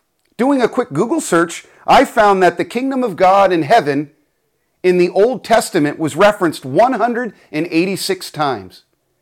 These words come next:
In the New Testament, it was referenced or spoken of two hundred and thirty-six times. And this is looking at the New International Version or the N I V version of the Bible. <laughs>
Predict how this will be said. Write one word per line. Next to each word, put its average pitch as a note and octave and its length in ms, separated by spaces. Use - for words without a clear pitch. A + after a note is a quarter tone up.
In F3+ 140
the F3 80
New C4 180
Testament, F3 520
it E3+ 60
was E3 180
referenced E3+ 560
or D#3+ 80
spoken G#3 440
of D#3 160
two A#3 220
hundred G3 360
and F#3 120
thirty-six A#3 800
times. G#2 480
And D4 160
this C4+ 140
is A#3+ 140
looking G#3+ 300
at F3+ 180
the E3+ 80
New G#3+ 180
International F#3+ 640
Version D#3+ 400
or C#3+ 100
the C#3+ 160
N E3+ 140
I D#3+ 160
V E3 180
version D3 400
of C#3+ 120
the C#3+ 80
Bible. F3+ 420
<laughs> - 80